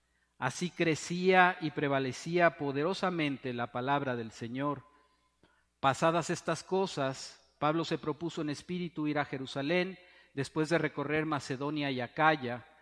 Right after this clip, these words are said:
diciendo, "Después que haya estado allí, me será necesario ver también a Roma". Y enviando a Macedonia a dos de los que le ayudaban, Timoteo y Erasto, él se quedó por algún tiempo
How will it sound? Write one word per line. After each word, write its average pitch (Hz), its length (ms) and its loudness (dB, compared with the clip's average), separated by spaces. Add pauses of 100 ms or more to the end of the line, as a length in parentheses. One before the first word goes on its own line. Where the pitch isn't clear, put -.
(300)
diciendo, 131 680 -2 (600)
"Después 180 400 0
que 190 100 0
haya 180 160 4
estado 160 340 2
allí, 196 320 -2 (180)
me 131 140 -6
será 139 240 0
necesario 151 600 -2
ver 151 180 0
también 139 380 -4
a 131 80 0
Roma". 131 520 -4 (880)
Y 123 120 -6
enviando 139 840 2 (140)
a 127 80 -6
Macedonia 135 760 -2
a 123 40 -6
dos 143 220 -2
de 143 100 -2
los 127 200 -6
que 131 80 -6
le 123 100 -4
ayudaban, 127 580 -2
Timoteo 120 520 -4
y 120 120 -6
Erasto, 160 480 -2 (580)
él 160 220 0
se - 220 -8
quedó 139 300 -4
por 127 200 -8
algún 123 300 -6
tiempo 131 560 -10